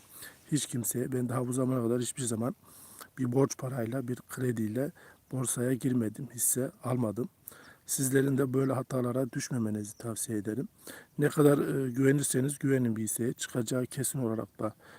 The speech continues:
size söylense, siz kesin olarak da görseniz, onun sizin mevduat tarihine, faiz tayin-, tarihine uyması, e,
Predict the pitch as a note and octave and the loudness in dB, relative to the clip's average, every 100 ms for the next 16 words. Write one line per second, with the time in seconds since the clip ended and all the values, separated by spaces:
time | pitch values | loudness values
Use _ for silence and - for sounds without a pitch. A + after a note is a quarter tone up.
0 | - - B2 A#2+ - C3 B2 A2 A2 C#3 | -10 -6 0 0 2 2 2 2 0 -2
1 | D3 C#3 - - C3 C#3+ B2 G#2+ G2 A2 | -2 -2 -4 -2 -4 0 0 0 -2 0
2 | C3 A#2 A2 C3 - - - - - - | 2 2 2 -2 -4 -18 -20 -20 -20 -20
3 | _ D#3+ D3 D3+ - C3 C#3+ C#3+ C#3+ B2+ | _ 4 6 4 0 0 0 2 2 2
4 | D3 - C3 A#2+ A#2 B2+ C3+ C3+ C3+ C3+ | 0 0 -2 2 2 2 0 0 2 0
5 | - A#2 A2+ A#2 - - A#2 A2 A2+ B2 | -4 -6 -6 -8 -10 -2 0 2 -2 -4
6 | C3 B2 A2+ E3 F3+ - - - - - | -2 -2 0 0 0 -2 -20 -20 -20 -20
7 | - _ - | -20 _ -10